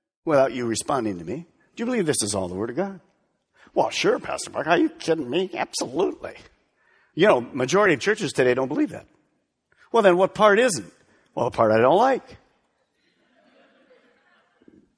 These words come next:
Well, who deceived them? Satan. Second,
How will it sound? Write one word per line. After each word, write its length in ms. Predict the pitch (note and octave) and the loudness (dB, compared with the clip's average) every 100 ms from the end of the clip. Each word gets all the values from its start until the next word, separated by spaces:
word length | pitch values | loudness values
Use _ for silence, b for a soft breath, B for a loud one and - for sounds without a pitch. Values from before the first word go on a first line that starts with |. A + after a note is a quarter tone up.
| _ _ - | _ _ 0
Well, 140 | F3 | 0
who 180 | E3+ C4 | 2 0
deceived 460 | A#3 F#3+ A#3+ A3 G3 | 0 0 0 0 2
them? 340 | B3+ A3 G#2 _ _ _ _ | 2 0 -6 _ _ _ _
Satan. 520 | - - - - - - _ _ _ _ _ _ _ _ _ _ _ - - | -6 -6 -6 -10 -12 -14 _ _ _ _ _ _ _ _ _ _ _ -2 4
Second, 320 | C4 D#3+ | 4 2